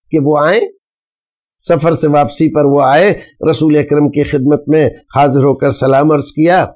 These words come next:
पूछा, "क्या वाकया हुआ था?" तो उन्होंने पूरा वाकया बयान कर दिया कि ऐसा ऐसा हुआ था अल्लाह के रसूल। उनके साथी कहने लगे, "अरे, इन्होंने पूरा रेवड़ ले लिया उन लोगों से।"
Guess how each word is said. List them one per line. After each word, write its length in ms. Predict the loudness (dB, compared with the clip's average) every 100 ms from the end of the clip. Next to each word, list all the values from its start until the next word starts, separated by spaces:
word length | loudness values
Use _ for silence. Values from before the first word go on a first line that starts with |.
| _ _ _ _ _ _ _ _ _ -4
पूछा, 480 | -2 0 -2 -2 -4 -10 _ _
"क्या 200 | -2 0
वाकया 420 | 0 -4 -2 -2
हुआ 260 | 0 0 -2
था?" 240 | -4 -8 -8 _ _ _ _
तो 80 | 0
उन्होंने 260 | 2 0
पूरा 260 | -2 -2 -4
वाकया 320 | -6 -8 -8
बयान 240 | -2 -2 -2
कर 160 | -2
दिया 240 | -2 0 -2
कि 120 | -2
ऐसा 240 | -4 -4
ऐसा 220 | -8 -8 -6
हुआ 220 | -2 -2
था 120 | -2
अल्लाह 200 | -2 -2
के 180 | -4 -8
रसूल। 320 | -4 -6 -6 _ _ _ _ _ _ _ -2
उनके 280 | 0 0 0
साथी 360 | 2 0 0
कहने 240 | 0 2 2
लगे, 220 | 2 2
"अरे, 300 | 2 4 4
इन्होंने 280 | 4 2 2
पूरा 320 | 2 2 4
रेवड़ 320 | 4 4 4
ले 140 | 4
लिया 240 | 4 4 4
उन 140 | 4
लोगों 220 | 2 2
से।" 440 | 0 2 2 -2